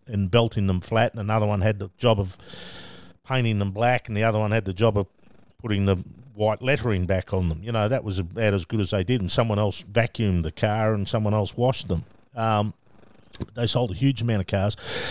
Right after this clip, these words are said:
But, uh, yeah, Dad, i-, i-, in his role, he loved driving V eights, he loved driving Statesmans or Fairlanes, depending on what dealership he was at.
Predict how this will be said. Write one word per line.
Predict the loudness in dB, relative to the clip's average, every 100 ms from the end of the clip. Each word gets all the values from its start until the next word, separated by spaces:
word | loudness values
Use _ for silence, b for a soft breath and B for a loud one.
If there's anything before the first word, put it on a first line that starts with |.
| B B B
But, | -2 -2 -2
uh, | -4 -2 -2 -2
yeah, | -4 0
Dad, | 2 0 -2 -14 -16 -16
i-, | -4 0
i-, | 0 0
in | 0 2
his | 2 0
role, | 0 2 0 -2
he | -4
loved | 0 0 0
driving | 0 0 2 0 -2
V | 0 0 2
eights, | -2 -4 -4
he | -2
loved | 2 0 2
driving | 0 2 0
Statesmans | -2 0 0 0 -2 -2 2 2
or | 0
Fairlanes, | 0 0 0 0 0 0 -2 -2 -4 -2
depending | 2 2 2 2
on | 2
what | 0 2
dealership | 2 2 0 -2
he | 0 0
was | 2 2
at. | 2 0